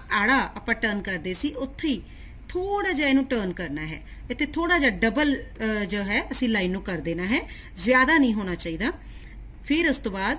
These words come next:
ਦੂਸਰੀ ਲਾਈਨ ਤੇ ਆ ਕੇ ਉਹਦੇ ਉੱਪਰ ਅਸੀਂ ਲਾਈਨ ਦੇ ਉੱਪਰ ਲਾਈਨ ਲਗਾਣੀ ਹੈ ਤੇ ਫਿਰ ਪਹਿਲੀ ਲਾਈਨ ਤੋਂ ਤੀਜੀ ਲਾਈਨ ਤੱਕ ਇੱਕ ਫਿਰ ਲਾਈਨ ਲਗਾਣੀ ਹੈ ਤੇ ਅੰਤ ਵਿੱਚ ਉੱਪਰ ਵਾਲੀ ਲਾਈਨ ਨੂੰ ਫਿਰ ਤੋਂ ਅਸੀਂ double ਕਰ ਦੇਣਾ ਹੈ।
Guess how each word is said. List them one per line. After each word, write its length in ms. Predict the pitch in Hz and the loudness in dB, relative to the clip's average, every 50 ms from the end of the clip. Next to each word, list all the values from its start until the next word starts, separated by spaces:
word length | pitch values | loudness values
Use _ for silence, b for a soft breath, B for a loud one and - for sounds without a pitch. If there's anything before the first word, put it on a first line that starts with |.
| - - | -2 0
ਦੂਸਰੀ 300 | 226 233 233 - 320 330 | 0 2 2 2 2 4
ਲਾਈਨ 220 | 311 285 247 233 214 | 4 4 4 4 4
ਤੇ 160 | - 240 226 | 2 2 2
ਆ 140 | 208 196 180 | 2 2 0
ਕੇ 320 | - - 247 339 466 494 - - - | 0 0 0 0 0 -2 -6 -4 0
ਉਹਦੇ 200 | 233 233 233 233 | 2 4 4 4
ਉੱਪਰ 320 | 208 170 - - 180 180 | 4 2 0 -4 -4 -2
ਅਸੀਂ 160 | 175 - 240 | -2 -2 0
ਲਾਈਨ 260 | 208 208 190 180 180 180 | 0 2 2 2 0 0
ਦੇ 60 | 196 | -2
ਉੱਪਰ 240 | 175 - - 185 170 | -4 -4 -6 -4 -4
ਲਾਈਨ 280 | 180 170 160 156 160 | -2 -2 -2 -2 -2
ਲਗਾਣੀ 420 | 165 175 175 190 190 202 214 226 247 | -2 -2 -2 -2 -2 0 2 2 2
ਹੈ 200 | 320 - - B B B B B B B - | 2 2 -2 B B B B B B B -2
ਤੇ 100 | - 285 | 0 0
ਫਿਰ 400 | 269 - - 294 294 320 311 254 - - - - - | 0 0 0 2 2 4 4 2 0 -2 -8 -8 -2
ਪਹਿਲੀ 300 | - 247 247 269 294 330 | 2 4 4 6 6 6
ਲਾਈਨ 320 | 302 277 233 208 185 180 170 | 6 4 4 4 2 -2 -4
ਤੋਂ 280 | - - 196 220 294 440 - - - | -4 -4 -2 -2 -2 -2 -4 -4 0
ਤੀਜੀ 340 | - 247 220 180 196 226 240 | 2 2 2 2 2 0 2
ਲਾਈਨ 300 | 220 202 170 156 151 147 | 2 0 -2 -2 -4 -6
ਤੱਕ 440 | - - 175 202 208 - - 392 440 - - - - - | -6 -6 -6 -6 -6 -6 -8 -8 -8 -8 -12 -16 -10 -8
ਇੱਕ 160 | 220 - - | -8 -8 -8
ਫਿਰ 280 | - - - 233 220 196 | -10 -4 0 2 2 2
ਲਾਈਨ 260 | 196 175 156 147 143 | 0 -2 -2 -2 -4
ਲਗਾਣੀ 420 | 147 151 160 165 165 165 175 175 196 | -4 -4 -6 -6 -4 -4 -2 0 0
ਹੈ 140 | 240 294 339 B B B B B B | 0 0 0 B B B B B B
ਤੇ 160 | - 220 - - - | -6 -6 -6 -4 -2
ਅੰਤ 260 | 202 202 208 - - 196 | -2 -2 -2 -2 -6 -6
ਵਿੱਚ 360 | 151 156 156 151 - - 370 - - - - 247 | -6 -6 -6 -6 -4 -4 -4 -4 -6 -6 -6 -6
ਉੱਪਰ 280 | 240 - - 226 190 | -6 -4 -2 -2 -2
ਵਾਲੀ 260 | 156 156 147 147 151 | -2 -2 -4 -6 -6
ਲਾਈਨ 260 | 151 156 151 143 135 135 | -6 -6 -6 -6 -4 -4
ਨੂੰ 280 | 143 180 254 349 - - - - - - - | -2 0 0 -2 -2 -6 -12 -16 -16 -16 -8
ਫਿਰ 200 | - - 220 175 | -2 -2 0 0
ਤੋਂ 200 | - - 160 151 | -2 -4 -6 -6
ਅਸੀਂ 220 | 147 - - 254 339 - - - - - 160 - | -6 -4 -4 -4 -4 -4 -8 -14 -16 -16 -8 -4
double 280 | - 196 180 - 147 - | -4 -4 -4 -4 -8 -12
ਕਰ 200 | - - - - - - | -12 -14 -14 -14 -14 -14
ਦੇਣਾ 200 | - - - - | -12 -12 -12 -10
ਹੈ। 220 | - - - - | -10 -12 -12 -12